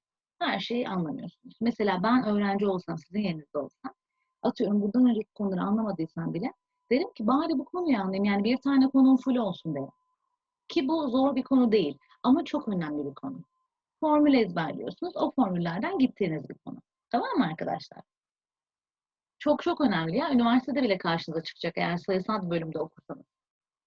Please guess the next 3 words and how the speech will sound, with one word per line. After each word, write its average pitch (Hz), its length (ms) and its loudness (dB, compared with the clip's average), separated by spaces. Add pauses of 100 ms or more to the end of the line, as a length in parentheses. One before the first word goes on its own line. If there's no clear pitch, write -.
(1500)
Geometride 208 600 2
karşınıza 208 500 -4
çıkacak. 220 460 -4